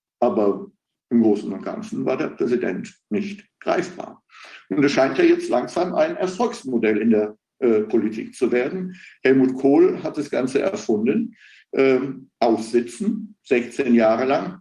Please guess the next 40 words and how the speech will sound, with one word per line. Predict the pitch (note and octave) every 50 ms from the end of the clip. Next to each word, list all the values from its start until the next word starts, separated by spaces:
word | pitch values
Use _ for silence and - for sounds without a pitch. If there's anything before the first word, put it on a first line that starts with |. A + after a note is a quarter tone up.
| _ -
hat | B2+ C3 -
er | - B2 A#2+ A#2 A2+ A2+ - _ _ _ _ _ _ _ _ -
damit | B2 A2+ A2+ A#2 A2+ A2+
regieren | B2+ B2+ A2+ A2+ A2+ G#2+ B2+ C#3
können. | - - E3+ G3 G#3 A3 G#3+
Frau | G#3+ - D#3 C#3 C3
Merkel | A#2+ G#2+ A2 G#2+ A2+ A#2+ C3 C#3 - - F3+ G#3 G3+ -
hat | - - - _ - -
mit | - -
Aussitzen | - C#3 C#3 C#3+ C#3+ - C3+ - - - B2 A2+
auch | A2+ A2 G#2+ A2 - -
noch | A#2 -
mal | - C3 B2+
sechzehn | C3+ C#3 C3+ - - - E3
Jahre | C#3+ C#3 C#3+ C#3 D#3+ E3 - _ _ _ - _ _
geschafft. | - E4+ - - G3 G3+ G3 - - - - _ _ _ _ _
Und, | - - C3+ C3+ C3 B2 B2 - -
äh, | - B2+ B2 B2 A#2 A#2+ A#2+ - - _ _
Herr | - A#2 A2+
Scholz, | - - A#2 A2 A2+ - - -
so | - C#3
sieht's | B2 - - - - -
gerade | - - A2+ A2+ A2+ G2
aus, | G2 A2+ D4+ - -
ist | F#4+ - -
auch | - D#4+ - - - _ _ -
auf | A2+ - - - -
Tauchstation, | - - A2+ - - - - - A2+ G#2+ - - A#2+ A2+ A#2+ A2+ A2+
mehr | A#2 A#2+ A#2+ A2+ A2 G#2
oder | G#2+ G#2 G#2 F#2+
weniger. | F#2 G2 G2+ G#2 A2 A#2+ C#3+ E3 A3 - - _ - - - - - _ -
Ähm, | - B2+ B2 A#2+ A#2 A#2+ A2+ A2+ A2+ - - - _ -
da | - - - - A2 A2+ B2
man | A#2 A#2 A#2 A2+
immer | A#2+ B2+ B2+ A2
gerne | - B2 A#2+ A#2+ A#2 A2+
auch | G#2 G#2 G#2 - - -
falsch | - - - B2 B2 A#2 - -
zitiert | - - - - D3 D3 C#3+ - -
wird. | - - D3 E3+ - -